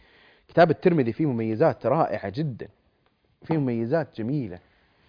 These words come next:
واحدة من المميزات التي في سنن الترمذي أنه يأتي بما عليه العمل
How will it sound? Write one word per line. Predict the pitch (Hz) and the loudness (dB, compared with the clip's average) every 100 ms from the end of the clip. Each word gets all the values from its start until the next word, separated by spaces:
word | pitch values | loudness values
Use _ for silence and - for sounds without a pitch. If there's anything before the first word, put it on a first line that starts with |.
| _ _ _ _ - | _ _ _ _ 0
واحدة | 151 214 - 196 | 8 8 6 2
من | 190 220 | 4 4
المميزات | 240 196 180 165 156 160 151 | 4 2 2 2 4 2 2
التي | 147 151 | -4 -4
في | 151 | -6
سنن | 151 175 | -4 -4
الترمذي | 151 - 185 180 180 208 - _ - | -2 -2 0 2 2 0 -4 _ -4
أنه | 156 170 156 151 147 | -2 2 2 2 4
يأتي | 190 - - 190 208 214 - _ _ _ _ _ _ _ - | 4 2 -2 -4 -2 -4 -8 _ _ _ _ _ _ _ -6
بما | 135 175 | 0 4
عليه | 156 147 190 170 | 4 6 6 6
العمل | 156 147 196 208 220 | 4 4 4 2 0